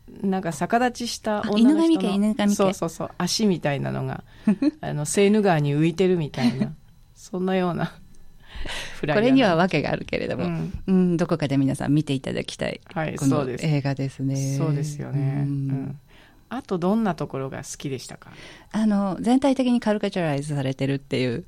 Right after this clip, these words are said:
Speaker 2: のも、
Speaker 1: うん。
Speaker 2: またその先が何が起こるかなんとなくわかるのも、
Speaker 1: うん、うん、うん。
Speaker 2: でもニヤニヤしながら見てられる。
Speaker 1: うん、うん。
Speaker 2: で、思わず、なのにクスッと笑っちゃう。
Speaker 1: うん。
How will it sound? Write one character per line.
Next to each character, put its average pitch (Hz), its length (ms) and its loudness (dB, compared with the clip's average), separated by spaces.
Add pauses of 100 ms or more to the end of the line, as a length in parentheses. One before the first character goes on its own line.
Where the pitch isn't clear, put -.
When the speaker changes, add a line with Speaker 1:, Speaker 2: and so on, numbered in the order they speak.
Speaker 2:
の 240 300 4
も、 262 640 2 (580)
Speaker 1:
う - 80 -4
ん。 254 40 4
Speaker 2:
ま 254 120 4
た 233 320 2
そ 214 140 0
の 214 260 0
先 220 300 2
が 214 180 2 (400)
何 262 220 6
が 180 60 2
起 160 80 -2
こ 170 100 0
る 156 80 0
か 151 80 0
な 214 100 6
ん 262 60 4
と 302 80 6
な 285 120 6
く 180 140 -2
わ 190 160 4
か 226 160 2
る 165 240 2 (100)
の 262 340 4
も、 196 140 4
Speaker 1:
う - 20 0
ん、 - 40 0
う 156 40 -4
ん、 156 80 -8 (640)
う - 20 -4
ん。 220 40 -6
Speaker 2:
で 302 100 4
も 160 420 0 (160)
ニ 185 100 4
ヤ 349 120 6
ニ 233 100 4
ヤ 156 80 0
し 160 140 -2
な 147 120 2
が 143 60 0
ら 131 100 2
見 131 140 0
て 139 100 -2
ら 135 120 -2
れ 131 100 -6
る。 180 260 -6
Speaker 1:
う 165 60 0
ん、 147 180 -4
う 160 60 -2
ん。 139 160 -2 (280)
Speaker 2:
で、 302 440 2
思 175 160 4
わ 160 120 2
ず、 147 280 -4 (200)
な 254 140 4
の 254 80 6
に 175 100 0
ク - 120 -16
ス 147 80 -4
ッ - 20 -4
と 127 180 -10
笑 131 160 -6
っ - 80 -10
ち - 140 -12
ゃ - 60 -8
う。 156 80 -10 (120)
Speaker 1:
う 156 60 0
ん。 143 260 -4